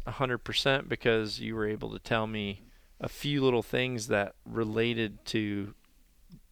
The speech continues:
the differences between compound and recurve." So that's why I really wanna learn, you know, the gun aspect for when I have this person's like, "Hey, I've, I've been gun hunting forever, and I feel like I'm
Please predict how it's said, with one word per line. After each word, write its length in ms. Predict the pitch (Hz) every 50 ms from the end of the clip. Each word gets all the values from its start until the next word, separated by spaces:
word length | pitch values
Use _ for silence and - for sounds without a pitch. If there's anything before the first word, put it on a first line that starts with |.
| - -
the 160 | 110 - 117
differences 760 | 110 110 117 123 135 - - 127 113 - - 123 107 101 101
between 500 | 110 110 - - - 110 107 104 104 98 - - -
compound 800 | - - 117 110 107 110 - 110 110 107 110 107 104 101 - - -
and 140 | 120 107 104
recurve." 560 | 104 113 123 123 - - 110 104 104 104 101 - - - - - - - - - - - - -
So 160 | - - - 135
that's 380 | 113 131 139 156 156 - -
why 500 | 127 113 107 107 107 104 104 104 104 104 - - - _ _ _ -
I 100 | 113 131
really 340 | 165 170 143 123 113 110 107
wanna 280 | 104 104 104 104 101
learn, 520 | 101 101 101 101 98 98 98 98 95 92 - - - - - - -
you 120 | 117 113 107
know, 140 | 98 98
the 200 | 95 95 107 101 - -
gun 240 | - 107 117 147 165
aspect 600 | 131 95 87 - - - - 101 104 104 - -
for 180 | - 117 113
when 220 | 107 110 107 104 104
I 120 | 101 98
have 380 | 90 - - 107 113 127 143 139
this 160 | 123 110 -
person's 420 | - - - 120 110 117 113 107 107
like, 160 | 104 98 87
"Hey, 240 | - - 147 151 135 117
I've, 240 | 123 135 131 - - - - - - - - -
I've 120 | - 135 139
been 220 | 147 143 123 110 -
gun 220 | 127 123 120 117
hunting 280 | 113 117 113 110 107 101
forever, 680 | - - 110 104 110 135 160 156 120 101 98 101 104 - - - - - - - - - - -
and 420 | - 117 117 113 107 101 101 101 - - -
I 60 | 113
feel 240 | - - - 139 131
like 160 | 131 120 107
I'm 240 | 117 110 107 107